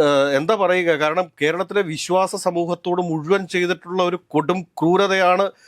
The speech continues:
എന്ന് നമുക്ക് പറയാതിരിക്കാൻ വേണ്ടിയിട്ട് സാധിക്കത്തില്ല. അങ്ങനെ കൊടും ക്രൂരത ചെയ്തിട്ടുള്ള ഈ ഉണ്ണികൃഷ്ണൻ പോറ്റിയൊക്കെ ഇനി സ്ഥിരം ജയിലിൽ തന്നെ ആയിരിക്കും, ഒരു സംശയവും വേണ്ട. അത് കൂടാതെ തന്നെ നമ്മൾ പറയുന്നത് ഇപ്പോ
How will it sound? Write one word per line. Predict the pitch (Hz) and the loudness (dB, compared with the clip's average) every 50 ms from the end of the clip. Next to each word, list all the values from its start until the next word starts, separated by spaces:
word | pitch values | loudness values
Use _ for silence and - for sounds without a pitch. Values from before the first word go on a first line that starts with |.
| _ _ - - | _ _ -4 0
എന്ന് | 151 175 | 2 2
നമുക്ക് | 175 170 185 | 2 2 0
പറയാതിരിക്കാൻ | 156 170 160 160 165 170 160 151 165 160 | 0 0 0 2 0 0 0 0 -2 0
വേണ്ടിയിട്ട് | 160 160 156 151 156 147 160 | 0 -2 0 0 -2 -2 -2
സാധിക്കത്തില്ല. | 147 143 131 123 117 113 101 101 87 90 95 - _ _ _ _ _ - _ _ _ _ - | 0 0 -2 -2 -4 -8 -10 -12 -12 -12 -16 -16 _ _ _ _ _ -20 _ _ _ _ -2
അങ്ങനെ | 110 143 170 196 233 240 233 226 | -2 -2 2 2 2 2 2 0
കൊടും | 226 - 170 170 190 202 196 | 0 -2 -2 0 0 -2 -2
ക്രൂരത | 180 185 175 170 175 175 175 180 | 0 0 2 4 4 4 4 2
ചെയ്തിട്ടുള്ള | 156 156 165 156 147 147 139 - 127 127 123 143 180 - _ _ _ _ _ - _ _ - | 2 0 -2 0 -2 -2 -6 -6 -4 -2 -2 -2 -2 -4 _ _ _ _ _ -20 _ _ -2
ഈ | 151 202 | -2 0
ഉണ്ണികൃഷ്ണൻ | 185 170 180 190 185 202 - - 208 196 | 0 0 0 0 0 -2 0 0 0 2
പോറ്റിയൊക്കെ | 190 196 185 208 190 180 180 98 | 2 -2 0 0 -2 -2 -2 -2
ഇനി | - - | -4 -4
സ്ഥിരം | - - 175 180 185 180 | 0 2 2 2 2 2
ജയിലിൽ | 170 170 180 175 175 | 0 0 0 0 -2
തന്നെ | 180 180 175 | 0 0 2
ആയിരിക്കും, | 151 135 120 104 101 95 _ _ _ _ _ _ _ _ _ _ _ _ _ _ _ - | 0 0 -2 -8 -12 -16 _ _ _ _ _ _ _ _ _ _ _ _ _ _ _ 0
ഒരു | 135 165 | 0 2
സംശയവും | 165 196 170 175 160 - 202 202 190 170 | 2 2 0 0 0 0 0 0 2 2
വേണ്ട. | 147 127 104 101 101 - _ _ _ _ - 113 | 0 0 0 -4 -6 -8 _ _ _ _ -4 -2
അത് | 131 160 | -2 -2
കൂടാതെ | 151 - 151 170 180 190 190 196 | -2 0 2 2 2 2 2 0
തന്നെ | 196 196 190 | 0 0 0
നമ്മൾ | 180 180 196 | 0 0 0
പറയുന്നത് | 190 190 185 185 180 180 | 0 0 0 0 -4 -4
ഇപ്പോ | 170 185 180 190 185 - | -2 0 0 0 -2 -4